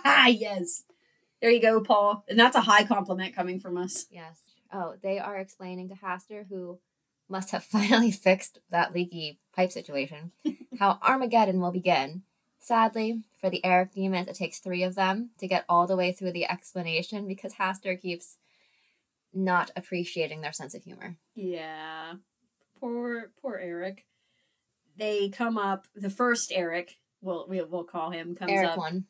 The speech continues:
Speaker 1: Eric one comes up and is trying to explain how, like, the horsemen will ride over the plains to them, and I'll give you this one, 'cause he
Speaker 2: Oh,
Speaker 1: wants
Speaker 2: Dark Force one.
Speaker 1: Yeah, that's what he wants to call his team.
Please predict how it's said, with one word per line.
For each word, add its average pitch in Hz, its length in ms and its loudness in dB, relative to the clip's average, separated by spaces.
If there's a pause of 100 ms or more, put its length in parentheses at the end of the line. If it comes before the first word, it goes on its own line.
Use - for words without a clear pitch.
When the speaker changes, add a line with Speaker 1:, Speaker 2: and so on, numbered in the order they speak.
Speaker 1:
Eric 202 260 0
one 175 380 -6 (500)
comes 196 220 -2
up 185 160 4
and 185 80 -2
is 185 160 -4
trying 185 320 0
to 180 80 -2
explain 175 560 0
how, 175 280 0 (120)
like, 160 300 -6 (520)
the 175 460 2
horsemen 220 480 0
will 180 180 -2
ride 175 480 2
over 185 300 -4
the 180 80 -6
plains 180 640 -4
to - 120 -2
them, 170 480 2
and 151 400 -12
I'll 175 100 -8
give 180 180 -12
you 151 100 -14
this 185 220 -6
one, 185 220 0
'cause 196 360 -8 (1900)
he 196 100 -6
Speaker 2:
Oh, 196 140 0
Speaker 1:
wants 175 340 -6
Speaker 2:
Dark 190 240 0
Force 190 340 -2
one. 180 380 -4 (140)
Speaker 1:
Yeah, 196 220 0
that's 190 220 0
what 190 100 -6
he 202 100 -12
wants 175 260 -6
to 180 80 -8
call 180 240 -4
his - 200 -8
team. - 380 0